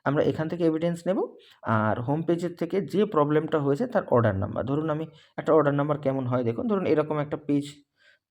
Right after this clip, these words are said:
এর অর্ডার নাম্বার, এই যে দেখুন একদম নিচে লেখা অর্ডার নাম্বার। তো যখন আপনার তিন নম্বরে আটকে যাবে, এখানটাই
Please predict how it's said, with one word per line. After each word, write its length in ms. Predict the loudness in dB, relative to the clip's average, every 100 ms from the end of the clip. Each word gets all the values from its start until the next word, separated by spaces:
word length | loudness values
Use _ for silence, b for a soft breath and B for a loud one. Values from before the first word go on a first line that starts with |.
| -2
এর 140 | -2
অর্ডার 280 | 2 2 2
নাম্বার, 280 | 0 0 0
এই 120 | 0
যে 140 | 0
দেখুন 200 | -2 -2 -2
একদম 320 | -2 -2 -2
নিচে 300 | 0 0 -2
লেখা 240 | -4 -2 -2
অর্ডার 220 | -2 -4
নাম্বার। 300 | -10 -12 -16 -18 b b -4
তো 100 | 0
যখন 300 | 0 0 0
আপনার 180 | -2 -2
তিন 140 | -2 0
নম্বরে 300 | 0 2 0
আটকে 220 | 0 -2
যাবে, 280 | 0 0 -2
এখানটাই 520 | -4 -2 0 0